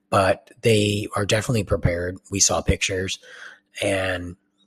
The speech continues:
they definitely do it in waves to get people out of there. They have some teams and stuff, but we were going together, three of us, last minute. So we were either gonna be able to do it fast or who knows? Uh, we didn't know what to expect, but we were ready to jump.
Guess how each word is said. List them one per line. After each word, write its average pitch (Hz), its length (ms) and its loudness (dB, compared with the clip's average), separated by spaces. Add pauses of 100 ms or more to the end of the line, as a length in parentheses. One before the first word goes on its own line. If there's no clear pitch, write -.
(160)
they 135 120 4
definitely 147 320 6
do 120 200 4
it 113 60 4
in 98 180 0
waves 95 340 2
to 101 80 -6
get 80 180 -4
people 80 240 -6
out 67 200 -2
of 64 60 -4
there. - 260 -12
They 123 100 0
have 110 120 2
some 147 200 2
teams 101 500 -2
and 95 80 -6
stuff, 104 320 0
but 107 120 -2
we 202 100 8
were 220 100 8
going 147 380 6 (320)
together, 127 640 4 (420)
three 165 220 4
of 127 120 2
us, 123 300 0
last 113 360 0
minute. 107 440 -6
So - 180 -2
we 170 220 8
were 170 160 6
either 165 300 4
gonna 151 160 2
be 147 100 0
able 139 120 -2
to 135 60 -4
do 131 140 -2
it - 160 -6
fast 202 540 2 (440)
or 143 680 0 (100)
who 160 160 -2
knows? - 560 -6
Uh, 117 300 0
we 185 120 6
didn't 190 160 6
know 175 80 10
what 165 220 6
to 123 80 0
expect, - 500 -4
but 107 80 -8
we 147 140 2
were 262 140 6
ready 156 260 0
to 113 80 -4
jump. 95 300 -8